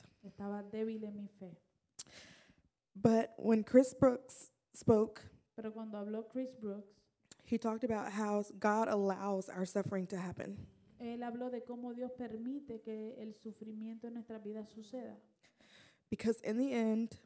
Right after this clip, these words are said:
Speaker 1: Porque al fin y al cabo,
Speaker 2: all glory is given to him.
Speaker 1: toda la gloria se la lleva a él.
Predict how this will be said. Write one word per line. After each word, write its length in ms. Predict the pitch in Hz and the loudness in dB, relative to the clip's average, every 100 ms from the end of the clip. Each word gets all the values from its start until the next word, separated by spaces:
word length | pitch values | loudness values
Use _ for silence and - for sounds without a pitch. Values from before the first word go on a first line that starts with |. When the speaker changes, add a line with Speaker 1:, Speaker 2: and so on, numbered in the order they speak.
| - | -16
Speaker 1:
Porque 220 | 214 - | -16 -10
al 100 | 220 | -12
fin 220 | 214 240 240 | -10 -12 -10
y 40 | |
al 100 | 240 | -10
cabo, 400 | 233 220 220 262 - _ _ | -10 -8 -8 -10 -16 _ _
Speaker 2:
all 140 | 202 208 | -10 -10
glory 340 | 214 208 208 | -6 -2 0
is 140 | 208 190 | 0 0
given 280 | 196 202 180 | -2 -2 -6
to 100 | - | -6
him. 260 | 180 185 185 - | -6 -6 -8 -10
Speaker 1:
toda 200 | 220 226 | -6 -6
la 120 | 214 | -6
gloria 380 | 208 214 220 214 | -6 -4 -4 -6
se 140 | 208 202 | -8 -8
la 80 | |
lleva 300 | 190 190 190 | -6 -6 -8
a 40 | 190 | -8
él. 200 | 226 | -10